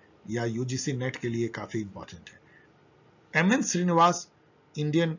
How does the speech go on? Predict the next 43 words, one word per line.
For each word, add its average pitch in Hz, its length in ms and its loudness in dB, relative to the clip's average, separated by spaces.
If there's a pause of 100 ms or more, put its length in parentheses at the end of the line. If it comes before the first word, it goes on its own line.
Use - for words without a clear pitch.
(140)
sociologist 139 760 0
बहुत 110 140 -10
famous 139 400 -4
रहे 143 220 2
हैं, 139 300 -2
social 117 340 -8
anthropologist। 135 800 -2 (680)
उसने 220 420 0
एस-, 165 220 -2
उन्होंने 190 300 2
एस्से 160 280 0
लिखा 151 260 0
था 143 220 -4
Caste 143 380 4
in 131 80 -6
Modern 110 320 -8
India, 90 420 -16
मैंने 123 180 -8
इसको 117 180 -10
पढ़ा 123 360 -2
है 165 200 -4 (640)
पूरा 143 220 2
आपके 131 320 -4
लिए 131 260 -2 (480)
और 131 60 -6
पहले 190 280 4
भी 165 80 4
पढ़ा 110 240 -6
था, - 240 -10
and 143 180 -4
Dominant 185 420 2
Caste। - 420 -12 (680)
उन्होंने 220 380 0
जो 151 240 -6
कॉन्सेप्ट 143 460 -2
दिया 139 200 0
संस्कृताइजेशन 135 920 -4
का 139 100 -2
वो 123 120 -2
मैंने 110 200 -8
आपको 104 260 -12
explain 151 460 -4
किया, 139 340 -2